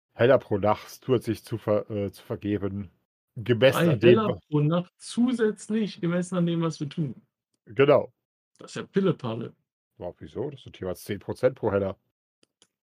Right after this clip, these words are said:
Speaker 1: Gemessen
Speaker 2: Hm.
Speaker 1: daran, wie sehr ihr der Nacht leiden muss, beziehungs-, mu-, musstet, beziehungsweise was ihr in der Nacht getan habt.
Speaker 2: Und am Tage?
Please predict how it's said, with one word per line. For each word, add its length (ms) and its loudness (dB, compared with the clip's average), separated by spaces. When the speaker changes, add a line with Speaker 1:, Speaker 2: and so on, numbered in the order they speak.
Speaker 1:
Gemessen 420 2
Speaker 2:
Hm. 60 -2
Speaker 1:
daran, 500 4
wie 100 -2
sehr 240 2
ihr 60 2
der 120 -4
Nacht 240 -6
leiden 400 -2
muss, 200 -8
beziehungs-, 400 -10
mu-, 240 -10
musstet, 320 -6
beziehungsweise 560 -6
was 180 -8
ihr 60 -6
in 40 -8
der 80 -6
Nacht 120 -16
getan 360 -8
habt. 320 -16
Speaker 2:
Und 180 2
am 200 -6
Tage? 500 -4